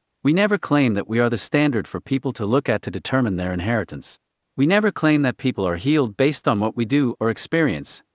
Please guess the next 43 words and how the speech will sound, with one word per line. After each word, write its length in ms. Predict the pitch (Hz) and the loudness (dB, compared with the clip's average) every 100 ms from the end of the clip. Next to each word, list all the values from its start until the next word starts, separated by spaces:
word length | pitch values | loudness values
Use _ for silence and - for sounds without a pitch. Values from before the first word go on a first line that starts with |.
| _ | _
We 120 | - 127 | -4 -2
preach 400 | - 208 - - | 0 0 0 -2
that 160 | 143 | -2
people 280 | 147 139 131 | 0 0 2
are 100 | 98 | 0
healed 420 | 113 165 143 92 | 0 2 2 0
and 100 | 131 | -2
transformed 800 | 123 143 131 - 175 165 90 76 - | -2 0 -2 -2 0 2 2 -2 0
based 320 | 135 151 - | 2 2 2
on 140 | 120 107 | 0 2
what 180 | 139 | 0
Jesus 460 | - 151 151 120 - | 0 0 0 -2 -2
has 180 | 117 104 | -2 0
done 380 | 139 143 156 165 | 2 2 0 -2
and 160 | 117 139 | 0 0
experienced. 800 | 139 - 160 120 71 - - _ _ _ _ - | 0 -2 0 0 -2 -8 -12 _ _ _ _ 0
We 120 | 131 | 2
are 100 | 127 | 2
preachers 480 | - 185 - 196 151 | 2 0 0 0 0
of 140 | 87 | -2
Jesus, 560 | 123 147 98 73 - - _ _ | 0 0 0 -4 -8 -12 _ _
and 120 | 117 113 | -2 2
we 160 | 123 | 4
only 180 | 170 196 | 4 2
claim 380 | - 165 165 156 | 0 2 2 0
to 80 | 110 | -2
be 100 | 107 | -2
the 100 | 95 | -2
recipients, 640 | 92 151 - 82 - - _ _ _ - | -2 -2 -2 -4 -6 -10 _ _ _ -4
who 100 | 135 | 2
are 100 | 113 | 2
full 220 | - 160 | 2 2
inside, 580 | 165 - 143 107 71 69 _ _ - | 2 2 2 2 0 -8 _ _ -4
and 120 | 117 | 0
manifesting 680 | 120 156 160 - 104 - 87 | 2 2 2 0 -2 -2 -6
it 100 | 78 | -6
from 180 | - 98 | -4 -4
glory 400 | 107 135 120 80 | 0 2 2 0
to 120 | - | -6
glory, 560 | 92 120 139 92 73 - _ - | -2 2 4 2 -2 -10 _ -6
as 180 | 113 104 | -4 -2
we 80 | 113 | -2
believe. 460 | 110 127 151 73 | 0 2 2 0